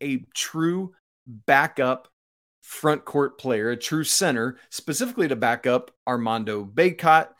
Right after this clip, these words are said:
in a way that Jalen Washington can't do, like a bigger bodied,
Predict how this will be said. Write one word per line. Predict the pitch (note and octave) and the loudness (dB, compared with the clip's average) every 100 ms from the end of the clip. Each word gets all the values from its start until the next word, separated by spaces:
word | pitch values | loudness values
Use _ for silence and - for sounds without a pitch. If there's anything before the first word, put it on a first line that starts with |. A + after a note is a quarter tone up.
| - _ _ | -20 _ _
in | C#3+ C#3 | -4 -2
a | |
way | C3 C3+ C#3 | 0 0 0
that | B2+ A#2 | 0 -4
Jalen | C3 C3 A#2+ | -2 -4 -2
Washington | A2+ C3+ - B2+ A#2+ A2 | -2 -2 -4 -8 -8 -10
can't | - C3 - | -6 -8 -8
do, | |
like | F#2 G#2 | -10 -10
a | B2 | -10
bigger | G#2+ D3+ C3 | -6 -4 -4
bodied, | A#2+ - A#2+ A#2+ A2 A2 | -4 0 0 0 -4 -8